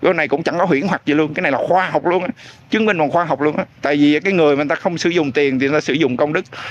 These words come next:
người ta sử dụng công đức thì cái đó nó mới lớn, phải không? Nó tạo ra được một cái, một cái, một cái sự lợi lạc lớn lắm, phải không? Thành ra là nói ổng không có cái gì nhưng mà ổng có tất cả, phải không? Mặc dù ổng chẳng có cần phải không? Chẳng nghĩ gì hết.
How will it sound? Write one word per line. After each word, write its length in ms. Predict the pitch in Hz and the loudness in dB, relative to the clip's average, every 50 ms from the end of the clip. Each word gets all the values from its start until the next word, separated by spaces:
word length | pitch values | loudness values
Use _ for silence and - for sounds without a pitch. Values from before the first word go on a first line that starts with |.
| - - - - - | -14 -16 -12 -6 -2
người 80 | 139 | 0
ta 80 | 147 156 | 0 0
sử 120 | - 147 | 0 0
dụng 220 | 147 160 151 131 127 | 0 2 0 0 0
công 160 | 151 151 151 | 0 0 0
đức 160 | 160 202 202 - | 0 0 0 -2
thì 100 | 151 127 | -4 -2
cái 100 | - 151 | 0 0
đó 160 | 151 160 170 | 0 0 0
nó 120 | 156 175 | 0 0
mới 100 | 170 175 | 0 0
lớn, 140 | 165 165 170 196 196 | 0 0 0 -2 -4
phải 340 | - - - - - 151 143 | -8 -10 -14 -8 -4 -2 -2
không? 120 | 156 156 - - - - - - | -2 -4 -6 -12 -20 -16 -10 -6
Nó 60 | - | -6
tạo 260 | - - 123 117 127 143 | -4 -2 0 0 2 2
ra 100 | 143 143 | 2 2
được 180 | 135 123 117 | 0 0 -2
một 60 | 147 143 | 0 -2
cái, 320 | 165 160 160 160 160 165 151 135 | -2 -2 -2 -2 -2 -4 -4 -2
một 160 | 139 131 107 | -2 -2 -2
cái, 260 | - 156 156 156 151 143 | -2 -2 -2 0 0 0
một 200 | 139 135 - - | 0 0 0 0
cái 100 | 165 160 | -2 0
sự 160 | - 131 113 | 2 2 2
lợi 140 | 117 113 110 | 4 2 2
lạc 200 | 113 104 - - | 0 0 0 2
lớn 140 | 139 147 | 2 2
lắm, 180 | 151 147 123 110 - - - - - - - - | 2 0 -2 -4 -8 -10 -18 -20 -20 -16 -8 -4
phải 120 | - 160 | -2 0
không? 120 | 165 160 | 0 0
Thành 180 | 143 139 131 135 | 0 -2 0 0
ra 140 | 139 143 147 | 0 0 2
là 260 | 143 135 123 - 127 - - | 2 0 0 -2 -4 -2 -2
nói 160 | 170 202 220 | 0 0 2
ổng 160 | 147 131 175 | 0 0 -2
không 200 | 180 190 175 165 | -2 -2 -2 0
có 100 | 147 170 | 0 -2
cái 140 | 170 220 208 | 0 0 0
gì 180 | 170 143 135 123 | 0 2 0 2
nhưng 120 | 127 139 139 | 2 2 0
mà 40 | |
ổng 80 | 135 151 | 0 0
có 100 | 170 170 | 0 -2
tất 140 | - - - - | -2 -4 -4 -2
cả, 240 | - 101 101 135 165 - - - - - - - - - - - | -2 0 -2 -2 -6 -10 -18 -20 -20 -20 -20 -20 -20 -12 -6 -2
phải 80 | 165 | 0
không? 160 | 156 156 151 | 0 0 0
Mặc 100 | 147 135 - | -2 -4 0
dù 200 | 151 143 127 120 | 2 2 2 2
ổng 120 | 123 127 156 | 2 0 0
chẳng 160 | - 139 151 | -2 -2 -2
có 80 | 185 | 0
cần 280 | 175 156 135 113 110 104 - - - - - - | 0 -2 -2 -2 -4 -6 -8 -12 -20 -18 -8 -4
phải 100 | - 143 | -2 -2
không? 160 | 156 - 151 | -2 -2 -2
Chẳng 200 | 147 135 127 160 | -4 -2 -2 0
nghĩ 140 | 156 127 143 | 0 0 0
gì 120 | 175 165 | 0 0
hết. 140 | 147 151 - | 0 0 -2